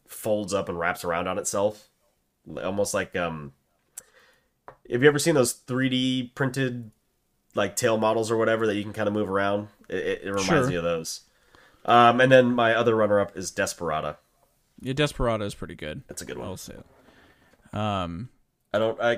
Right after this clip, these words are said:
Speaker 1: Coven's okay. It just looks like every other Coven skin, so it's not really anything unique. And then Bewitching is, again, looks like every other Bewitching skin.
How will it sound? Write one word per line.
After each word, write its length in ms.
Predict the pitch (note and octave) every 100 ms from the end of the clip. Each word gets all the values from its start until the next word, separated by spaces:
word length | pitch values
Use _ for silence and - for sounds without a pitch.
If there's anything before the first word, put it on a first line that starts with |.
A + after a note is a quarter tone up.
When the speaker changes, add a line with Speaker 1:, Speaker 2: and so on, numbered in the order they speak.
| -
Speaker 1:
Coven's 420 | F3 F3 F3 E3+
okay. 560 | D3+ C#3 C3 B2 B2 A#2+
It 160 | G#2 F#2+
just 180 | A2+
looks 160 | A2 -
like 80 | G2+
every 160 | F#2+ F#2
other 160 | F2+
Coven 280 | F2 F2+ F2
skin, 280 | - F2 F2
so 100 | E2+
it's 140 | D2+
not 140 | F2 D2+
really 200 | E2+ E2
anything 300 | E2 F2+ E2
unique. 380 | D#2 D#2 D#2+ _ _ _ _ _ _ - -
And 160 | E2+
then 300 | F2 E2+ E2 -
Bewitching 640 | F#2+ G2+ - G2+ F#2+ F2+
is, 260 | E2 - - _ - _ _ -
again, 420 | E2+ G2+ F2+ F2 - - - -
looks 120 | -
like 80 | F2
every 100 | F#2+
other 140 | F#2+
Bewitching 400 | E2+ F#2+ F#2 F#2 F#2
skin. 480 | - F#2 F2 F2